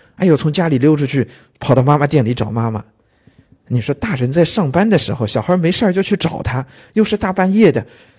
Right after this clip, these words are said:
你说让大人多操心啊，是不是很麻烦？因为工作的时候不能带着个小孩在身边呀，然后又要担心这孩子的危险，是不是？嗯，明明好端端在家，呃，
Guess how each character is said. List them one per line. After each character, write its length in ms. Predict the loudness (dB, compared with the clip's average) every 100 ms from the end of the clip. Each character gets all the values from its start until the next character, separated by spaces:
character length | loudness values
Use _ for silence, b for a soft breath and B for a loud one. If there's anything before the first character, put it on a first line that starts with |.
| b
你 80 | -2
说 160 | 0
让 180 | 0 0
大 160 | 0 -2
人 160 | -2 0
多 260 | 4 4
操 300 | 4 0 0
心 260 | 0 -2 -4
啊， 180 | -8 -14 _
是 160 | -8
不 40 | -6
是 120 | -6
很 200 | -6 -6
麻 240 | -6 -6
烦？ 160 | -2 -4 B B
因 80 | -12
为 80 | -12 -12 -14 -6
工 160 | -2
作 120 | 0 0
的 120 | 0
时 120 | -4
候 120 | -6
不 180 | -4 -2
能 180 | -2 0
带 160 | 0
着 120 | 0 -2
个 80 |
小 120 | -6 -6
孩 200 | -6 -4
在 120 | -4
身 220 | -4 -8
边 160 | -8 -8
呀， 160 | -10 b b b
然 100 | -6
后 80 | 2
又 80 | 4
要 80 | 4
担 240 | 2 0
心 160 | -2 -2
这 80 |
孩 220 | -2 -2 -2
子 100 | 2
的 80 |
危 240 | 4 4 4
险， 260 | 0 -6 -12 _ _ _ _ _ _ _ -4
是 120 | -2
不 60 | -2
是？ 140 | -4 B B B _ -18 -18 _ -20 -10
嗯， 140 | -4
明 280 | -2 0 0
明 100 | 0
好 160 | -2 -2
端 140 | -2
端 120 | -2
在 140 | 0 -2
家， 140 | -2
呃， 180 | -4